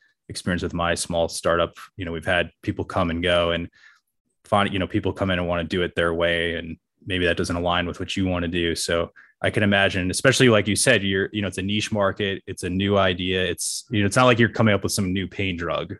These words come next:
or some new de-, like a catheter device where there's already, you know, you could easily find someone who's brought catheters to market. I imagine this is, finding someone who fits what you're trying to do is probably a little bit more challenging. And at the end of the day, like you said, you've spent years researching this. Like, no one knows this,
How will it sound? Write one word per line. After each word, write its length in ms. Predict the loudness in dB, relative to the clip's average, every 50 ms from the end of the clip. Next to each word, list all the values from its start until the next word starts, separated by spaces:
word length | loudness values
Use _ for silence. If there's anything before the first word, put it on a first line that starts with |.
| -8 -6
or 120 | -4 -4
some 440 | -2 0 0 0 2 2 0 -2 -4 -8 -16 -20 -20 -20 _ _ _
new 220 | 2 4 4 4 4
de-, 200 | 2 0 0 0
like 180 | 0 0 2
a 100 | 0 -2
catheter 420 | 0 2 4 4 4 4 2 0 0
device 380 | 0 -2 -2 -2 -2 -2 -4
where 80 | -4 -4
there's 160 | -4 -2 -2
already, 500 | -2 -2 0 0 0 0 0 -2 -4 -8 _ _ _ _ -12
you 120 | -8 -8 -6
know, 60 | -6 -6
you 140 | -8 -10 -6
could 160 | -4 -2 0
easily 220 | 0 0 0 -2 -2
find 340 | 0 0 0 2 2 0
someone 220 | 0 -2 -4 -4 -4
who's 240 | -4 -4 -6 -6 -10
brought 400 | _ _ 2 2 4 2 2 2
catheters 480 | 0 2 2 2 0 -2 -2 -2 -4
to 80 | -6 -4
market. 320 | -4 -4 -4 -4 -2 -2
I 100 | -2 -2
imagine 380 | -2 -2 -2 -4 -4 -4 -6 -6
this 200 | -6 -6 -6 -6
is, 320 | -4 -4 -4 -6 -6 -10 _ _ -20 -20 -20 -20 _ _ _ _ 0
finding 280 | 2 4 4 4 4
someone 220 | 2 2 2 2 2
who 120 | 0 -2
fits 480 | -4 -2 -2 -2 -2 -2 -4 -6 -8 -8
what 160 | -6 -4 -2 -2
you're 120 | -2 -2
trying 220 | 0 0 -2 -2
to 80 | -2 -4
do 160 | -4 -4 -4
is 80 | -4 -4
probably 220 | -2 0 0 0
a 40 | 0
little 160 | -2 -4 -6
bit 120 | -8 -8 -6
more 160 | -6 -6 -6
challenging. 420 | -4 -4 -2 -2 0 0 2 2
And 180 | 2 2 0 -2 -10 -20 -20 -20 _ _
at 80 | 2 4
the 80 | 6
end 140 | 8 8 8
of 60 | 8
the 40 | 8
day, 280 | 6 6 6 4 2 0 2
like 140 | 2 4
you 80 | 4 4
said, 220 | 4 4 4 4
you've 140 | 4 2 0
spent 240 | 0 0 0 0 0
years 360 | 0 0 2 2 2 2 0 -2
researching 500 | -4 -4 -4 -4 -6 -6 -8 -10 -10 -10
this. 200 | -10 -8 -8 -6
Like, 100 | -4 0
no 160 | 2 4 4
one 140 | 6 4 4
knows 260 | 4 4 2 2 2
this, 460 | 0 -2 -2 -2 -6 -8 -10 -12 -16